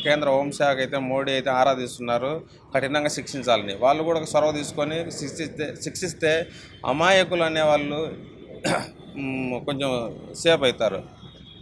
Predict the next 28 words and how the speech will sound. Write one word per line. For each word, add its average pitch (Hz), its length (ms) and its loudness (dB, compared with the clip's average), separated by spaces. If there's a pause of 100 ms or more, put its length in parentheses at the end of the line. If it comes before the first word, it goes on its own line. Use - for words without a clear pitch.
(200)
అదేవిధంగా 165 720 4
జగన్మోహన్ 160 600 2
రెడ్డి 151 160 -2
గారికి 147 240 4
తెలిసిన 151 340 -2
వెంటనే 143 300 2
ఇరవై 147 300 6
లక్షలు 151 560 4 (300)
వాళ్లకు 131 500 6 (120)
ఆర్థిక 160 280 4
సహాయం 170 480 4 (120)
చేయడం 151 240 4
జరిగింది. 117 440 0 (120)
ఏ, 135 180 -2 (220)
వైఎస్ఆర్ 165 500 4
పార్టీకి 151 320 6
ఏ 160 60 6
సంబంధం 160 500 0
లేదు. 101 280 0 (320)
లేకపోయినప్పటికీ 170 680 4
కూడా 160 240 4
ఆ 143 100 8
అమ్మాయి, 160 400 2
ఆ 139 120 4
చిన్నపిల్లలు 156 760 -2
చూసి 147 200 -4
ఇరవై 139 260 2
లక్షలు 135 540 0